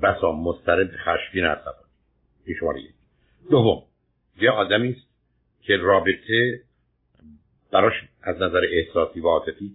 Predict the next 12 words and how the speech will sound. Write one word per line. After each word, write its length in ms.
اصلاً 280
باری 280
نداره 320
و 60
یه 120
مانور 840
مثل 380
یه 160
خریدار 440
و 20
فروشنده 560
است 260